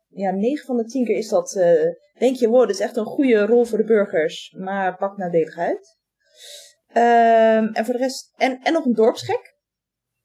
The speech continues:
En aan de wolvenkant waren het, eh, reguliere wolven, een grote boze wolf, dus die kan rollen kopiëren, en de handlanger,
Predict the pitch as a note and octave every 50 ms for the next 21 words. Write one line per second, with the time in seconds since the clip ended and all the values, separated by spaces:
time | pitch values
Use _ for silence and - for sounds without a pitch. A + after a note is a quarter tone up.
0 | _ _ _ - - _ _ _ _ _ _ _ _ _ _ _ A#3 A#3+ B3 A#3+
1 | - - - A3 A#3 A#3 A#3+ A3+ G#3+ G#3 G3+ G3 F#3+ G#3+ C4+ D4 D#4+ D#4+ D#4+ C#4
2 | C4 - - B3 A#3+ B3 B3 B3 - - F#3+ A3 A3 A3 A3 G#3 G3+ G3 F#3 F#3
3 | - - - F3 F3 F3 F3 F3 E3+ E3+ E3+ E3+ E3+ E3+ E3+ F#3+ C4+ D#4+ D#4 -
4 | D#4 C4 C4+ C#4+ C#4 B3+ G#3+ G#3 A3+ A3+ A3 A3 A3 A3 G3+ G3+ G3 - - -
5 | F#3+ F3 F3 F3 F3 F3+ F3+ - - B3 C#4 D4+ D#4 D4+ - G#3 F3+ - B3+ D4
6 | D#4 D4 C#4+ C4 A3+ A#3+ B3+ C4+ D4+ E4+ E4+ - - _ _ F#3 F3+ - - F3+
7 | F3+ F3 - F#3+ F3 F3 E3+ E3 - - F#3+ G#3+ A3+ A#3 A3 G#3 - - F#3 F3
8 | F3+ F#3+ G3 G#3+ A3+ A3+ G#3+ G#3 G#3 A3 A3 - _ _ _ _ _ _ _ _
9 | - A#3 B3 B3 A#3+ A3 A3 F#3+ F#3+ F#3 F#3 F#3+ F#3 G#3 - A3+ A#3 A#3 A#3+ B3
10 | B3+ C4+ D4+ F4 F4+ -